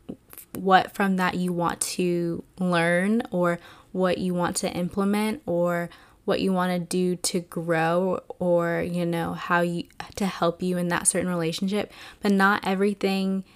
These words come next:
that they said has to be truth, even if they are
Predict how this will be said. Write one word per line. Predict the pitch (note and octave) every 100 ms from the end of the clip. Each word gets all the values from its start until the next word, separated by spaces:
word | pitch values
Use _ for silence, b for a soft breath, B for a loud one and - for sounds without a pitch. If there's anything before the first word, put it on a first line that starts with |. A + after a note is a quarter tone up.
| b
that | - F3+
they | F3+ F3+
said | - F#3 F3 F3
has | F3+ E3+ -
to | F3+
be | F3 E3+
truth, | E3 - - F3+ E3+ F#3+ - -
even | F#3+ F3+ E3+
if | F3 F3+ - _
they | F3 E3 - - -
are | F3+ F3 E3 -